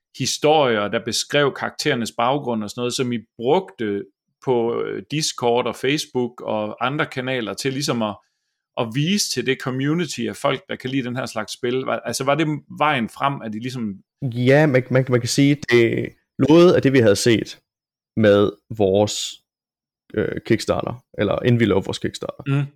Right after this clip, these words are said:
Speaker 2: det var, at der var rigtig mange andre spil, der minder om vores, eller du ved, øh, visual novels, der kommer ud af, af Vesten, som der havde succes med Kickstarter.
Speaker 1: Ja.
Speaker 2: Så man kan sige,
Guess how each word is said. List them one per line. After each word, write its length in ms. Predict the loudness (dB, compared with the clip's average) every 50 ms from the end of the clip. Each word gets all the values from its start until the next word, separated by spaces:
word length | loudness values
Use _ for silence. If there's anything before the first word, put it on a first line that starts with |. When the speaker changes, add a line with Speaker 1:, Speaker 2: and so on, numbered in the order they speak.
| _
Speaker 2:
det 100 | -2 0
var, 240 | 4 4 4 4 4
at 160 | 2 0 2
der 60 | 4 4
var 140 | 4 6
rigtig 220 | 4 2 2 2 0
mange 200 | 0 0 -2 -2 0
andre 220 | 2 2 2 2 0
spil, 220 | -2 -2 0 0
der 80 | 2 2
minder 260 | 2 4 4 6 6
om 120 | 4 4
vores, 300 | 4 2 2 2 0 0
eller 200 | -2 -2 -2 -4
du 120 | -4 -6 -4 -4
ved, 220 | -4 -2 -2 -2 -2
øh, 160 | -2 0 0
visual 240 | 0 2 2 2 2
novels, 240 | 4 2 2 0 -2
der 80 | -6 -8
kommer 220 | -6 -4 -2 0
ud 180 | 0 0 0 0
af, 300 | 0 -2 -2 -2 -2 -4
af 100 | 0 2
Vesten, 400 | 2 2 2 2 -2 -4 -6 -6 _ _ _ _ _ _ _ _ _ -6
som 120 | -2 2
der 80 | 2 4
havde 180 | 4 4 4 4
succes 300 | 2 0 -2 0 0 0
med 80 | 0 0
Kickstarter. 460 | -2 -4 -2 -4 -4 -2 -2 -4 -4 -6 -10 _ _ _
Speaker 1:
Ja. 140 | -6 -6 -6 -8 -12 _ _ _ _ _ _ _ -14 -6
Speaker 2:
Så 480 | -2 0 2 4 4 4 2 0 -6 -16 _ _ _ _ _ 0
man 120 | 0 0
kan 80 | 0 0
sige, 300 | 0 0 0 0 -2